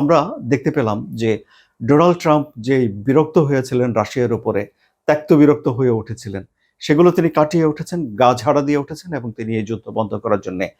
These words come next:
আবারও ঝাঁপিয়ে পড়েছেন এবং ইউক্রেনের উপর আরেকবার চাপ প্রয়োগ করলেন।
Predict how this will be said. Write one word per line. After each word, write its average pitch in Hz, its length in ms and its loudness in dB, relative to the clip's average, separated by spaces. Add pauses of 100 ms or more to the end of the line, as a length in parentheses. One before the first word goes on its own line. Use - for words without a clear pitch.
(300)
আবারও 117 380 4 (420)
ঝাঁপিয়ে 127 380 2
পড়েছেন 165 440 -2
এবং 110 220 -2 (120)
ইউক্রেনের 175 480 4
উপর 104 220 -2 (360)
আরেকবার 123 440 0 (200)
চাপ 143 240 0
প্রয়োগ 98 240 -4
করলেন। 62 220 -10